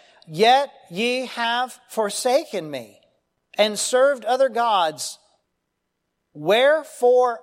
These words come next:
I will deliver you no more. Go and cry unto the gods which ye have chosen.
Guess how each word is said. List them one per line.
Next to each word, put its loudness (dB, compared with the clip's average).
I 0
will 0
deliver -4
you -6
no -2
more. -6
Go 4
and -6
cry 0
unto -8
the -4
gods -2
which -6
ye -4
have -2
chosen. -6